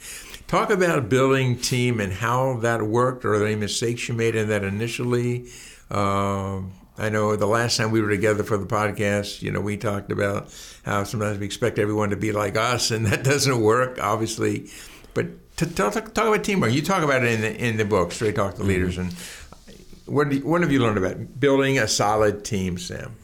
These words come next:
Speaker 2: Yeah, I, I don't know how I learned this at the beginning, but I always felt like, uh, I cannot be strong in every area.
Speaker 1: Yeah.
Speaker 2: I don't know where that came from, but I just always felt that. So Sherlyn and I started praying from the beginning,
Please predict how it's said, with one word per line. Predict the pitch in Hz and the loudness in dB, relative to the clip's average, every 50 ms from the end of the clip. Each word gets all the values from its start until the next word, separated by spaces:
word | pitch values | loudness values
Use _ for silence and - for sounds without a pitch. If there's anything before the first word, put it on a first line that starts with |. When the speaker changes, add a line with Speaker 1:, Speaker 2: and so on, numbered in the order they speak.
| - - | -12 -6
Speaker 2:
Yeah, | 82 76 78 80 78 | -4 -2 -2 0 0
I, | 82 85 - - - | 0 0 0 -2 -2
I | - 101 104 | -2 0 2
don't | 117 131 95 90 | 2 2 2 2
know | 107 92 | 2 2
how | 85 98 95 90 | 2 2 2 2
I | 82 76 | 2 2
learned | 73 80 87 85 80 73 | 0 0 0 -2 -2 -2
this | 71 73 - | -2 -2 -2
at | 80 - | -2 -4
the | - - | -6 -10
beginning, | - 69 69 78 78 76 73 71 71 65 | -12 -10 -6 -6 -4 -4 -4 -6 -6 -6
but | 76 78 - - | -6 -6 -6 -4
I | 80 80 | -4 -2
always | 85 82 82 80 80 - | -2 0 -2 0 -2 -2
felt | - - 78 73 71 | -2 -2 -2 -4 -4
like, | - 73 73 69 71 - - - - - - - - - - - - - - - - - | -4 -4 -4 -4 -6 -8 -14 -20 -20 -20 -20 -20 -20 -20 -20 -20 -20 -20 -20 -20 -14 -10
uh, | - 76 69 69 67 65 62 62 - - | -8 -8 -6 -8 -8 -10 -10 -12 -12 -8
I | 78 80 | -6 -6
cannot | 80 - - 98 82 80 78 76 76 - - - - - - - | -6 -4 -4 -2 -2 -2 -4 -6 -8 -12 -18 -20 -20 -20 -10 -8
be | 90 78 65 | -6 -2 -2
strong | - - - - 76 78 73 73 | -2 -2 -2 -2 -2 -2 -2 -2
in | 73 69 | -4 -4
every | 71 69 67 67 67 65 | -4 -4 -4 -4 -4 -4
area. | 69 69 65 65 - - - - - - _ - - | -4 -4 -4 -4 -6 -8 -10 -16 -20 -20 _ -20 -16
Speaker 1:
Yeah. | - - - - - - - - - - - - - - _ _ | -12 -10 -10 -10 -10 -12 -18 -20 -20 -20 -20 -20 -20 -20 _ _
Speaker 2:
I | - 90 | -4 -2
don't | 80 76 67 | -2 -2 -4
know | 71 69 | -6 -6
where | 65 69 65 | -6 -6 -6
that | 64 60 - | -8 -10 -8
came | - - 67 67 60 | -8 -8 -8 -8 -8
from, | - 60 58 60 | -10 -10 -10 -8
but | 60 64 65 | -8 -6 -4
I | 73 82 | -2 -2
just | 76 76 78 - - | -2 -2 -4 -4 -4
always | 80 71 65 67 - | -4 -4 -6 -8 -6
felt | - 90 82 82 - | -4 -4 -4 -4 -6
that. | - - - - - - - - - - - - - - | -10 -12 -12 -16 -20 -20 -20 -20 -18 -18 -18 -18 -12 -4
So | - - 107 90 87 85 76 - - - - - - - | 0 2 2 4 2 2 0 -2 -6 -12 -20 -20 -12 -8
Sherlyn | - - 127 117 120 120 110 95 | -2 0 2 4 4 4 4 2
and | 87 82 | 2 2
I | 80 80 | 2 2
started | 76 - - 95 82 76 73 76 | 2 2 2 2 2 2 0 -2
praying | - - 117 110 90 76 71 65 76 | -4 -2 0 0 0 0 -2 -2 -4
from | 76 - 101 107 127 | -2 0 0 2 2
the | 120 101 | 2 2
beginning, | 95 101 82 71 76 69 65 69 71 71 73 | 0 -2 -2 -2 -4 -6 -6 -6 -8 -10 -12